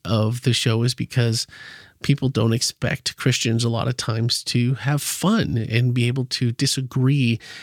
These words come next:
and disagree with grace. And so, uh, just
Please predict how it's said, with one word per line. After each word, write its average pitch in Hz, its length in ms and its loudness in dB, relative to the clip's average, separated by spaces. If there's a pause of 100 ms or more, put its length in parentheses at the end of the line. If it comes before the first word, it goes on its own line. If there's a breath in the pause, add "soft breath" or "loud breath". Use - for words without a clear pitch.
(140)
and 123 160 4
disagree 143 480 2
with 127 220 0
grace. 113 520 0
And 107 220 -2
so, 110 320 0 (400 loud breath)
uh, - 140 -4
just - 240 0